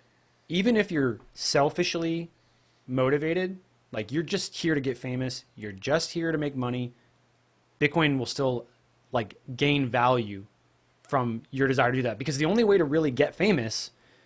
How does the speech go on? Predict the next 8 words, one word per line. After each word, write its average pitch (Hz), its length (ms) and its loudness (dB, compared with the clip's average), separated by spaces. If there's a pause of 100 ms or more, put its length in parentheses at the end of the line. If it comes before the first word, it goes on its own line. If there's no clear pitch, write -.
(680)
in 135 160 -2
Bitcoin 101 520 -2 (320)
is 127 240 -4
to 127 460 0 (260)
go 139 160 4
do 139 160 2
cool 143 180 -4
shit, 120 340 -2